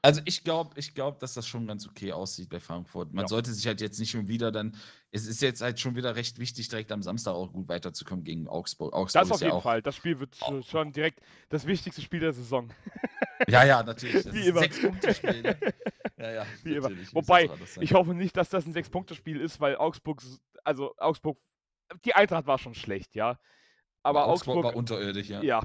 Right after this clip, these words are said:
Speaker 2: <laughs>
Speaker 1: Also die waren schon richtig schlecht, naja. Also vier null gegen Hoffenheim, das ist schon
Speaker 2: Wirklich
Speaker 1: Vor allem,
Speaker 2: keine
Speaker 1: weil die
Speaker 2: Gegenwehr.
Speaker 1: Augsburger ja auch wieder <laughs>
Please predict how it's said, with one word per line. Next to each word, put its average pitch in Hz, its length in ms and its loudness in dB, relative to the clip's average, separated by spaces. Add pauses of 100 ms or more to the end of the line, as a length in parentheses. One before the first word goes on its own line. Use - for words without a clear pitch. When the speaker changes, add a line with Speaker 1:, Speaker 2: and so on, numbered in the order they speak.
Speaker 2:
<laughs> - 1120 -4
Speaker 1:
Also 107 180 -2
die 110 100 -4
waren 110 160 2
schon 104 160 -4
richtig 98 280 -8
schlecht, - 320 -10
naja. 85 280 -8 (460)
Also 101 120 -6
vier 139 240 4
null 147 140 0
gegen 127 200 -6
Hoffenheim, 127 460 -4
das 113 160 -8
ist 107 100 -8
schon 104 400 -6 (1300)
Speaker 2:
Wirklich 120 220 -10
Speaker 1:
Vor 135 80 6
allem, 143 80 6
Speaker 2:
keine 165 80 0
Speaker 1:
weil 160 60 0
die 151 80 -2
Speaker 2:
Gegenwehr. 156 160 0
Speaker 1:
Augsburger 196 340 -4
ja 135 140 -2
auch 214 200 -4
wieder 262 160 0 (180)
<laughs> - 160 -4